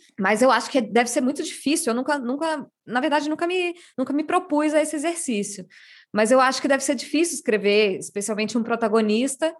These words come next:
que você não admire, que você não concorde, que você, que vá fazer coisas que você que você desaprova de algum modo. O que que você acha disso, assim? Você já,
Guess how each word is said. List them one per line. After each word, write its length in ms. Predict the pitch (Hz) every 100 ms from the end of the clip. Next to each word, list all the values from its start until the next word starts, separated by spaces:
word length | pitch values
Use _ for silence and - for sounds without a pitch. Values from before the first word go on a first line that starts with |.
| - - _
que 120 | 277
você 260 | 262 302 302
não 120 | 302
admire, 580 | 320 320 294 269 285 240
que 100 | 214
você 220 | 220 233
não 120 | 233
concorde, 800 | 247 240 233 196 233 247 220 190
que 140 | 196 190
você, 400 | 202 - - 208
que 120 | 208
vá 120 | 226
fazer 260 | 226 226 233
coisas 360 | 240 240 233
que 100 | -
você 560 | 208 208 - 220 214 202 - - _ _ -
que 80 |
você 240 | 226 226 233
desaprova 840 | 240 277 294 294 220 202 175 185
de 100 | 185
algum 220 | 180 190
modo. 420 | 190 170 165 156 165
O 280 | - - -
que 100 | 370
que 60 |
você 100 | -
acha 340 | 359 208 202 185
disso, 300 | 185 175 175
assim? 260 | - 175
Você 160 | 170 180
já, 480 | 190 190 175 -